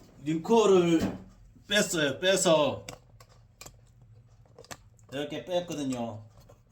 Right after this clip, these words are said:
링코 빼서 이렇게 선을, 전선을 이렇게 감았어요.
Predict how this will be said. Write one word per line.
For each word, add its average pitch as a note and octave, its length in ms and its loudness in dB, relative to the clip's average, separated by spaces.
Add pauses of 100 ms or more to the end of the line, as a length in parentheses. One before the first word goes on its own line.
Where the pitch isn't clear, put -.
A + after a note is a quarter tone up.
(840)
링코 D#3 420 -6
빼서 E3+ 560 -2 (460)
이렇게 C#3+ 320 -14 (640)
선을, F3+ 600 -4
전선을 F3 420 -2
이렇게 C#3 180 -10
감았어요. B2+ 720 -4